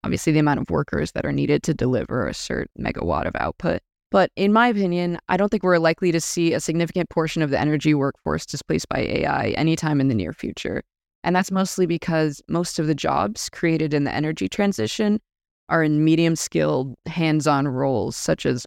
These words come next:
installation and fabrication of clean energy assets. The energy transition is going to generate so many jobs in part because it's going to involve the fabrication and construction of thousands of gigawatts more of clean energy assets. And that's not something that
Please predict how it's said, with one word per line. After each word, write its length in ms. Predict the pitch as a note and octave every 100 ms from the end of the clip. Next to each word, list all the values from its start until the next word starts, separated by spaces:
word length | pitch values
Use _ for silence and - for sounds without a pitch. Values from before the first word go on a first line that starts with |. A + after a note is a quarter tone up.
| -
installation 680 | D#3 D#3 E3 D3+ D3 - D#3
and 140 | C3+
fabrication 680 | - C3+ - - E3+ D3+ -
of 120 | C3+
clean 280 | - E3 C#3
energy 360 | C#3 A#2+ - -
assets. 300 | - - - - _ -
The 60 |
energy 300 | G3 A3 G#3
transition 500 | F#3+ F#3 D#3 D#3+ E3+
is 160 | D#3 D#3+
going 240 | D#3 D#3
to 60 | D3+
generate 440 | C#3+ D3 D#3 D3+
so 120 | -
many 200 | D#3 D3
jobs 340 | D3 - D3 -
in 120 | -
part 380 | - - F3+ - _
because 580 | - D#3 - D3 C2 - -
it's 180 | - -
going 220 | - B2+
to 80 | -
involve 360 | D3 C#3+ C#3+ D3+
the 160 | A#2+ -
fabrication 920 | - - D#3 - E3+ E3 - F#3 F#3
and 200 | C3+ -
construction 920 | D#3+ - - F3 - - D3+ E3 A3+ -
of 360 | - D3+ C#3+ C3 _ _
thousands 480 | E3+ E3+ E3 E3 D3+
of 140 | D3+
gigawatts 760 | C#3+ D#3 C#3+ A#2+ A2+ G3 - -
more 460 | D#3 C3 B2+ D#3
of 460 | - - C#3+ C3+ -
clean 240 | - D#3
energy 380 | C#3 C#3+ D3+ -
assets. 540 | - - - - - -
And 120 | E3
that's 200 | E3 E3
not 140 | F3 D#3
something 340 | D#3 D3+ D3
that 260 | C3+ A2